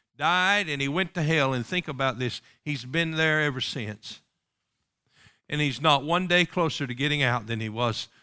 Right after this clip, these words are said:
the day he went there. It's a place of unending death. There is no escape.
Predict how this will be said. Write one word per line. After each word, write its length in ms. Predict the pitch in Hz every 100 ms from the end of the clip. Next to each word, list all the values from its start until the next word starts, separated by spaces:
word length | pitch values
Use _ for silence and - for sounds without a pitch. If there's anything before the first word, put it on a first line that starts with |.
| _ -
the 80 |
day 200 | 107 110
he 60 | 104
went 220 | 98 92
there. 260 | - 123 - _ _ _ _ _ _ _ _ _ _ _ _ _ _ _ _ _ _ _ _ _
It's 220 | 156 131
a 60 | 143
place 720 | - 170 196 202 - - - _ _ _ _ _ _ -
of 180 | 135
unending 760 | 143 143 160 170 165 170 156 117
death. 520 | 117 135 143 131 - - _ - - -
There 180 | 156 160
is 200 | 151 165
no 180 | 190
escape. 580 | 208 - - 196 214 -